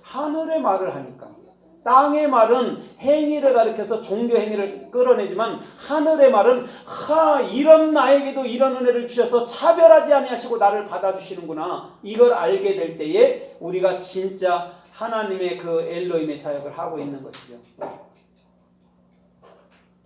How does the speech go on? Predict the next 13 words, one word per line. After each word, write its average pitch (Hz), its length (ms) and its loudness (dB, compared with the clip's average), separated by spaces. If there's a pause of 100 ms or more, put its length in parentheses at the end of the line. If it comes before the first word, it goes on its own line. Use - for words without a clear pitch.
(260)
그래서 247 540 4 (180)
이 247 480 -8 (260)
테엔나라는, 226 1400 2
테엔나라는 233 800 2
이 190 160 -4
간구는 185 800 -6 (220)
테필라 226 600 0
기도와 185 560 0
함께, 208 640 0
테바와 262 640 2
함께 208 640 0
저와 185 280 2
여러분들의 180 560 -4